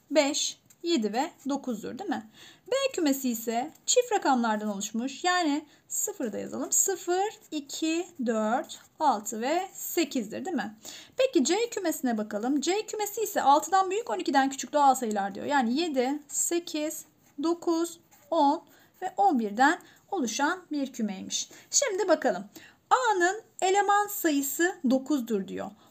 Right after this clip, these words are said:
A'nın eleman sayısına bakalım. Bir, iki, üç, dört, beştir. Dolayısıyla bu nedir? Yanlıştır. A kesişim B boş kümedir diyor.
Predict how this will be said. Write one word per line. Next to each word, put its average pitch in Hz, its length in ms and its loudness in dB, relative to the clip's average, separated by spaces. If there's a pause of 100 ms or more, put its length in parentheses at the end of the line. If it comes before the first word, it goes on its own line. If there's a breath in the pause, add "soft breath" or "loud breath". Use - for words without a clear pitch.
(160 soft breath)
A'nın 427 360 4
eleman 403 240 4
sayısına 320 340 0
bakalım. 247 260 0
Bir, 339 200 0
iki, 285 340 -8
üç, 254 280 -6
dört, 359 300 0
beştir. 269 560 -2
Dolayısıyla 247 840 -2
bu 277 400 -2 (180)
nedir? 269 540 -2 (300)
Yanlıştır. 196 720 -8 (640 loud breath)
A 466 260 6
kesişim 427 460 0
B 415 280 2
boş 339 300 4
kümedir 196 420 -2
diyor. - 200 -10